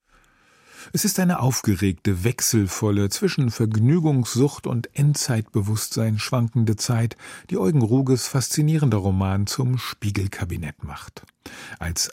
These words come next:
einsinnig eindeutige Parabel, sei es in Sachen Klimawandel oder anderer aktueller Katastrophenszenarien,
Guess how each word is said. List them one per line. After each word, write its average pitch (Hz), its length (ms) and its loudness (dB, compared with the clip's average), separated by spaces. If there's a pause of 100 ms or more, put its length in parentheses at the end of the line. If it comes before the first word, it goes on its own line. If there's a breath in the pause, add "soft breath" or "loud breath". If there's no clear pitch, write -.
einsinnig 127 800 2
eindeutige 123 680 2
Parabel, 127 640 -2 (300)
sei 76 280 -10
es 90 140 -2
in 123 100 2
Sachen 135 300 2
Klimawandel 143 800 2
oder - 280 -4
anderer 135 520 4
aktueller 127 640 -2
Katastrophenszenarien, 127 1400 0